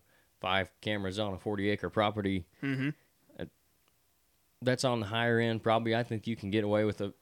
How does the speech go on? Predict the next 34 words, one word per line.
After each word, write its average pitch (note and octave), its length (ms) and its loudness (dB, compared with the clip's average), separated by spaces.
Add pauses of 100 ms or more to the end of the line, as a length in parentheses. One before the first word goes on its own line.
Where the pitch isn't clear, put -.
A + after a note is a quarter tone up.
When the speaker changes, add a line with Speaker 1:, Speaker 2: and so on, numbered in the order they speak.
Speaker 1:
maybe G#2 300 -2
three, A2 520 0
three B2 220 0
to A2 80 0
five G#2+ 280 0
is - 60 -14
probably G#2+ 240 -2
a - 20 -6
good G#2+ 180 -4
range G2+ 300 -2
for F#2+ 100 -4
that F#2+ 200 2
size G2 240 2
of F#2+ 80 -8
property G2+ 420 2
if F#2+ 140 -6
you G2+ 60 -4
know G#2 120 0
where G2+ 140 0
you're F#2 120 -2
putting G#2+ 320 0
'em G#2 140 -2 (240)
Speaker 2:
Yep. B2 180 2 (120)
Speaker 1:
to A2 80 -2
inventory G2+ 560 2
those F#2 220 0
bucks. F#2+ 300 2
But F2+ 160 -2
you A#2 140 0
shouldn't D3 400 2
be B2+ 160 6
surprised A2 540 2
too D3+ 200 2
often. D#3+ 360 0